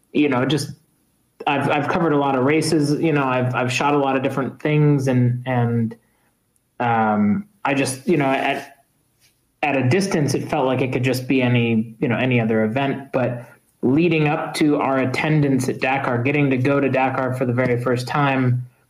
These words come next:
um, it kinda dawned on me, like, this is a big deal.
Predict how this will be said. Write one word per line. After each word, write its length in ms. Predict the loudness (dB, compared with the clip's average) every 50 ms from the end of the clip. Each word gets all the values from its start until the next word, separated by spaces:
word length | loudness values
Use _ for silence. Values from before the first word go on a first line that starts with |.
| _ _ _ _ _ _ _ _ _ _ _
um, 520 | -2 0 0 0 0 0 0 0 -2 -2 -6 -20 _ _ _
it 220 | -2 -2 -2 -4
kinda 420 | -4 -2 -2 -2 -2 -2 -4 -8 -12 _ _ -4
dawned 340 | -2 0 0 2 2 2 2
on 140 | 2 2 2
me, 120 | 2 2
like, 220 | 2 0 -2 -2
this 180 | -2 -4 -2 0
is 80 | 0 0
a 60 | 2
big 360 | 0 0 0 0 0 0 0
deal. 500 | 2 2 2 2 2 0 -2 -4 -8 -16